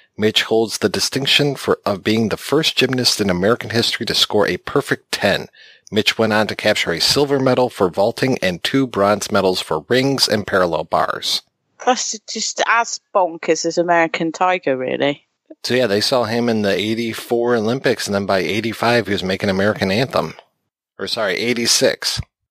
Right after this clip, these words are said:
Speaker 2: My film career is off to a start, and then he kind of, <laughs> like, Martino doesn't really say anything in his book about how he found him. Like, he talks a lot about Daniel Green,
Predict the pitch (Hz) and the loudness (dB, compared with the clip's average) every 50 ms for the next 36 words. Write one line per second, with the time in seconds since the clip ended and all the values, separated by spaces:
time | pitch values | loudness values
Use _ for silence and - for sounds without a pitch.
0 | _ - - 240 247 233 233 226 240 226 - _ - - - 254 269 302 269 277 | _ -12 -8 -4 -2 0 0 0 -2 -4 -8 _ -20 -8 -4 0 0 2 2 0
1 | 277 - - 254 247 240 233 233 220 214 208 190 - - - - _ _ - 233 | -2 -2 -2 0 2 2 2 2 2 0 0 0 -2 -6 -6 -10 _ _ -2 -2
2 | 233 - - - - - 233 214 208 202 202 - - - - - - - 247 254 | -2 -4 -6 -8 -4 0 2 2 4 2 2 0 -2 -2 -4 -2 -2 0 2 2
3 | 254 247 247 - - 233 233 233 226 220 220 - - - 226 214 208 208 190 190 | 2 2 2 2 2 2 2 0 0 0 -2 -6 -2 0 0 0 2 2 2 2
4 | 220 - - - - - - 659 659 - - - - - - - 762 - - - | 2 0 -2 -4 -4 0 0 2 2 4 4 2 2 2 0 0 0 0 0 -2
5 | 381 - - - 370 - - - 359 - _ - - - - - - - - - | -2 -2 -2 -2 -4 -4 -6 -16 -18 -18 _ -20 -20 -20 -20 -20 -20 -20 -20 -20
6 | _ _ - 233 208 196 139 - - - - - - - - - 285 349 403 415 | _ _ 0 2 2 2 0 -4 -8 -10 -8 -8 -8 -10 -6 0 2 2 2 2
7 | - - 494 523 523 539 494 - 453 440 - 359 359 285 262 269 339 381 392 381 | 2 2 2 4 4 4 4 4 2 2 0 -2 -6 -6 -4 -2 0 0 2 2
8 | 330 320 277 269 - - - - - 370 392 440 440 403 330 294 320 392 392 403 | 0 -2 -4 -4 -6 -6 -6 -4 -2 0 0 2 2 2 2 2 2 2 0 0
9 | 359 - - 320 233 214 208 208 214 214 214 214 - _ - 339 - - 311 240 | -2 0 0 0 0 0 -2 -2 -2 -2 -4 -4 -4 _ -4 -2 -2 -2 -2 0
10 | 240 214 202 190 - 208 - 226 214 208 202 196 - - 277 269 294 339 381 392 | 2 2 2 2 2 2 2 2 2 0 -2 -4 -4 -2 0 2 2 2 0 0
11 | 370 302 - 170 117 104 113 - - - - - - - - - 262 - - 285 | -2 0 0 0 2 0 0 -4 -6 -14 -16 -14 -14 -8 -4 -4 -2 -2 -2 -2
12 | - - 403 415 - - - 339 311 330 302 - - - 277 240 - - - 254 | 0 0 0 0 0 0 0 2 2 2 2 0 0 0 0 0 0 0 0 2
13 | 240 240 233 220 208 185 180 - 208 214 196 170 - - 151 - | 2 2 0 0 -2 -2 -2 -2 0 0 0 0 -2 -4 -10 -18